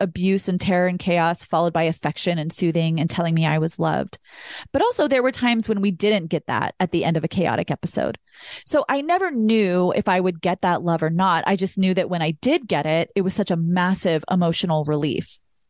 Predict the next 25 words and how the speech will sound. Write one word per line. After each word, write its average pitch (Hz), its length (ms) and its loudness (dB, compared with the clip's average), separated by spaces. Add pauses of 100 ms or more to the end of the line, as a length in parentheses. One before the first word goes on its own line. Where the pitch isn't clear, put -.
(840)
With 247 240 0
my 233 160 2
dad, 269 720 0
there 196 140 0
was 175 140 0
none 170 200 2
of 151 120 -2
that. 123 260 -2 (600)
My 226 80 2
dad 320 220 4
would 285 140 0
blow 226 260 4
up 208 160 0
at 208 80 0
us 196 240 2
and 190 120 0
be 185 120 2
verbally 180 400 2
abusive, 160 520 0
but 185 120 -2
there 196 80 2
was 190 160 -2
no 196 420 4
catharsis 160 540 -2
afterwards. 147 640 -2